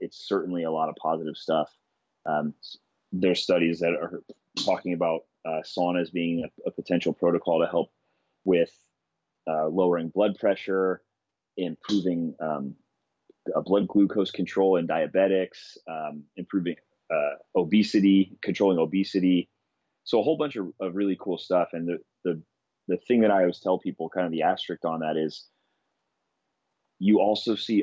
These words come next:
all of these benefits from exercise. Exercise is heat stress. So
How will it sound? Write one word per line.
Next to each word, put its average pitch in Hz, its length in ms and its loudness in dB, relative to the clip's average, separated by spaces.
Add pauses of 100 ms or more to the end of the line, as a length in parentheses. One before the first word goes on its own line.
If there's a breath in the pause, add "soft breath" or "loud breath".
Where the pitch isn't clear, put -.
all 95 300 4
of 90 100 -4
these 90 200 -4
benefits 85 460 -6
from 78 160 -6
exercise. - 680 -4 (380)
Exercise 110 640 2 (100)
is 101 260 4
heat - 360 -8
stress. - 540 -8 (580)
So 90 560 0